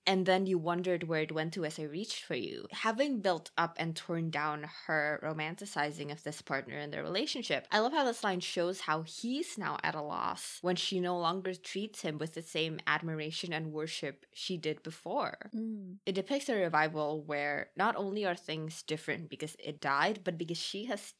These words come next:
Speaker 1: changed. Not just that she's a shell of herself, but she's kind of seen him in a different light now.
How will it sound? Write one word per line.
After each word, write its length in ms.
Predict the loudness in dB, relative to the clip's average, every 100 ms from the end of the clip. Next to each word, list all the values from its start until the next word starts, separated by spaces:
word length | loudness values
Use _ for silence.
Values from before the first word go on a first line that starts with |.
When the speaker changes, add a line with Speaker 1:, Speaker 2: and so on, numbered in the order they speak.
| -12
Speaker 1:
changed. 840 | -2 0 0 -2 -6 -8 -8 -2 6
Not 180 | 6
just 200 | 6 0
that 140 | 2 2
she's 280 | 0 -4 -4
a 60 |
shell 200 | -4 -2
of 80 | -2
herself, 340 | -6 -4 -4 -4
but 100 | -6
she's 380 | -4 -4 -6 -4
kind 240 | 4 4
of 80 | 4
seen 300 | -4 -6 -4
him 140 | -4
in 60 | -6
a 80 | -6
different 320 | -8 -10 -8
light 300 | -6 -6 -6
now. 420 | -6 -4 -6 -6